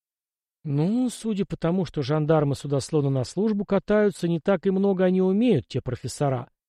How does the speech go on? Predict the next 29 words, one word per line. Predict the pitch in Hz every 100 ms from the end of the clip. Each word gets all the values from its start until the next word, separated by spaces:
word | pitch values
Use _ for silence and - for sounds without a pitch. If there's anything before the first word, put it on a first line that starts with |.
| _ _ _
не | 139 139
удержавшись, | 127 135 101 143 170 170 -
нахально | 139 - 135 135 147
хмыкнул | - 143 127 - 135
Егор. | 139 175 139 - _ _ _ _ _ _ _ _ _ _ _ _ _ _
Тут | 277 -
парень | 196 196 190
был | 160 151
абсолютно | - 139 143 147 160
прав. | - 131 123 _ _ _ _ _ _
Если | 147 156 - 160
Игнат | 151 151 147
Иванович | 147 151 -
приносил | - 127 135 - 151
ему | 143 135
для | 131
перевода | - 139 143 147
еще | 135 131 -
два | 143 139
текста, | - 208 247 - 139 - _ _ -
то | 160
из | 147
жандармерии | 127 147 147 143 202 233 175
бумаги | 135 151 202 175
возили | 151 123 156 170
едва | 147 127 131
не | 131
через | - 143 190 160
день. | 135 127